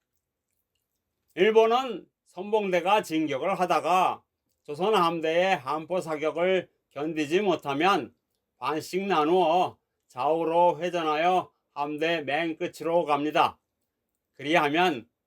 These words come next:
이번에는 다음 줄이 선봉대와 똑같은 방법으로 전진하였다가 여의치 못하면 역시나 좌우로 회전하여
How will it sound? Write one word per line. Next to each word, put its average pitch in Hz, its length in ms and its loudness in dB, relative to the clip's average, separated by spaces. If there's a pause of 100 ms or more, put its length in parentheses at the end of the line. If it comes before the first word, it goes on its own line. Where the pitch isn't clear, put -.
이번에는 156 760 -2 (300)
다음 180 340 0
줄이 165 500 0 (280)
선봉대와 170 840 2
똑같은 170 560 -6
방법으로 143 880 2 (340)
전진하였다가 151 1120 0 (420)
여의치 156 320 -6
못하면 170 760 0 (280)
역시나 160 600 -2 (200)
좌우로 151 580 2
회전하여 160 680 2